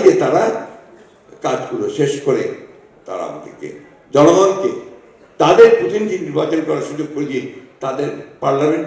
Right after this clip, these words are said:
তাদের সরকার, আহ, তৈরি করার সুযোগ করে দেবে। কিন্তু যখন এই কথা বলেন যে রাজনৈতিক দলগুলো অন্তর্বর্তীকালীন সরকারকে ব্যর্থ করার জন্য কাজ করছে, এটা অত্যন্ত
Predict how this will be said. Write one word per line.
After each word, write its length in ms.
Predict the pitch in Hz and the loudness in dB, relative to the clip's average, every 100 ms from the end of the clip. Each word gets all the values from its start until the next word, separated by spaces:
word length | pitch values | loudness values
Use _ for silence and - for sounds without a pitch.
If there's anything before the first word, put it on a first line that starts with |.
| 143 | -4
তাদের 200 | 117 113 117 | -4 -2 -2
সরকার, 320 | - 113 95 - - - - - _ - _ | -4 -6 -8 -12 -18 -20 -20 -20 _ -20 _
আহ, 180 | - 104 - | -14 -12 -4
তৈরি 180 | 127 113 113 | -4 -2 -4
করার 180 | - - | -6 -6
সুযোগ 200 | 147 107 - | -6 -6 -6
করে 120 | - - | -10 -12
দেবে। 160 | - - - - - - _ _ _ _ _ _ _ | -16 -20 -20 -20 -20 -20 _ _ _ _ _ _ _
কিন্তু 200 | 185 - 233 | -18 -12 0
যখন 160 | 247 247 226 | 2 6 4
এই 80 | 220 - | 4 2
কথা 200 | - 226 190 | 0 0 -2
বলেন 240 | 170 160 147 151 - - - _ - - - _ - - - - | -2 -4 -6 -10 -18 -20 -20 _ -20 -20 -20 _ -20 -20 -20 -12
যে 80 | 143 160 170 | -6 -2 2
রাজনৈতিক 600 | 196 208 233 240 247 233 - | 2 2 -2 -4 -8 -10 -8
দলগুলো 540 | 170 185 185 185 220 240 233 | -2 0 0 0 6 8 8
অন্তর্বর্তীকালীন 800 | - 202 196 202 214 190 175 190 185 | 4 0 -2 -4 -4 -4 -2 -4 -4
সরকারকে 420 | 180 190 180 220 220 220 - - | -4 -4 -4 2 2 0 -8 -6
ব্যর্থ 340 | 147 - - - 254 | -2 -2 -4 -6 0
করার 180 | 277 254 254 | 2 2 2
জন্য 140 | 226 208 | -2 -2
কাজ 120 | 180 - 175 | -6 -6 -8
করছে, 280 | 139 120 143 - - - - - - - _ _ _ _ - - | -8 -8 -8 -8 -14 -20 -20 -20 -20 -20 _ _ _ _ -20 -18
এটা 140 | - - | -10 -10
অত্যন্ত 260 | - - | -10 -14